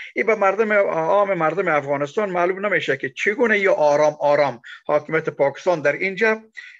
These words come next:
اه، شکل می‌گیره. اما، اه، این به کشورهای منطقه بیشتر ارتباط می‌گیره که چطور بتونن که، اه،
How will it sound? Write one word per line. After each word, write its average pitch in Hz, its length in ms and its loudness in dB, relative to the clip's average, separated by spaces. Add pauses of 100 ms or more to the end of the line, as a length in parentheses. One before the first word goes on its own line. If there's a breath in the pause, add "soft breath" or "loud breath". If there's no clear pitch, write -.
اه، 139 580 0
شکل 165 380 -2
می‌گیره. 113 480 -10 (420 loud breath)
اما، 240 560 0 (500 loud breath)
اه، 143 500 -2 (600)
این 226 260 0
به 143 380 2
کشورهای 160 460 2
منطقه 151 540 -2
بیشتر 170 600 -2
ارتباط 165 400 -2
می‌گیره 220 260 0
که 208 260 -4
چطور 226 380 2
بتونن 143 520 -2 (460 loud breath)
که، 131 440 2 (140)
اه، 131 260 0